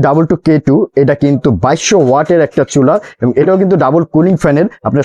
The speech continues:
সবাই খুঁজতে চেয়েছেন এটা এবং এটা চলে আসছে। এই, এটার ভিতরে কিন্তু সব ধরনের হাঁড়ি পাতিল আপনারা ব্যবহার করতে পারবেন। তো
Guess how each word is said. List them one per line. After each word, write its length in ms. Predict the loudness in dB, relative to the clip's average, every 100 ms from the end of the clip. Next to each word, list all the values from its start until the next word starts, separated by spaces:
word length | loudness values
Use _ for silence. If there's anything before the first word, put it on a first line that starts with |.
| 0
সবাই 180 | -2 0
খুঁজতে 240 | -2 -2 -2 0
চেয়েছেন 300 | 0 0 0 0
এটা 140 | 2 2
এবং 100 | 2 0
এটা 120 | 0 0 0
চলে 140 | 0 0
আসছে। 140 | 0 0
এই, 40 | 2 0
এটার 160 | 2 0
ভিতরে 160 | 2 0
কিন্তু 120 | 0 -2
সব 100 | 0 0
ধরনের 200 | 0 0
হাঁড়ি 120 | 0
পাতিল 160 | 0 0 0
আপনারা 180 | 0 -2 -4 -12 -2 0
ব্যবহার 360 | 2 2 0 -4 _ _ _ -2
করতে 280 | -2 0 0 0
পারবেন। 280 | 2 2 0 -6 _ _
তো 100 | -2